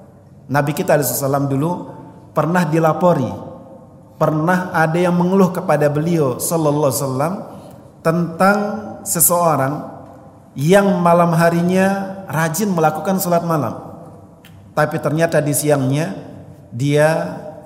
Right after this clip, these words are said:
melakukan pencurian, suka mencuri. Maka Nabi alaihi salam mengatakan, "Biarkan dia, nanti salatnya akan menghentikannya dari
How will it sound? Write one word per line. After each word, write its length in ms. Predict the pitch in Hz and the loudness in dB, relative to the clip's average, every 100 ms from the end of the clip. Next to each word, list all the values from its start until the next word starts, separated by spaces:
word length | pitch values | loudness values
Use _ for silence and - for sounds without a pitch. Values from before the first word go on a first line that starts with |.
| - - - | -20 -18 -4
melakukan 560 | 139 135 139 165 160 | 0 0 0 -2 0
pencurian, 640 | 139 131 151 139 110 98 95 | -2 -2 0 0 0 -2 -6
suka 240 | 151 151 | -4 -2
mencuri. 400 | 143 131 120 95 - - - - - - - - - - - - - 135 | -2 -2 -6 -8 -14 -20 -20 -20 -20 -20 -20 -20 -20 -20 -20 -20 -6 -2
Maka 240 | 143 143 | 0 2
Nabi 240 | 147 170 | 2 2
alaihi 160 | 160 139 | 2 0
salam 360 | - 127 160 196 - - - - - | -4 0 0 -2 -8 -12 -16 -18 -6
mengatakan, 880 | 139 143 139 139 160 165 165 170 123 | -2 -2 -2 -4 -2 -2 -4 -8 -6
"Biarkan 320 | 123 131 139 120 | -2 -2 -2 -6
dia, 160 | 120 175 - - - - - - | -6 -8 -12 -20 -20 -20 -20 -16
nanti 400 | - 139 135 156 | -4 -2 -2 -2
salatnya 800 | 139 123 135 135 139 139 135 135 - - - - | -2 0 -2 -2 -4 -4 -6 -10 -16 -20 -20 -14
akan 300 | - 120 135 127 | -10 -6 -4 -4
menghentikannya 880 | 123 117 117 117 120 120 139 127 131 | -4 -4 -6 -6 -8 -8 -6 -4 -4
dari 560 | 113 107 113 120 127 | -4 -6 -6 -6 -8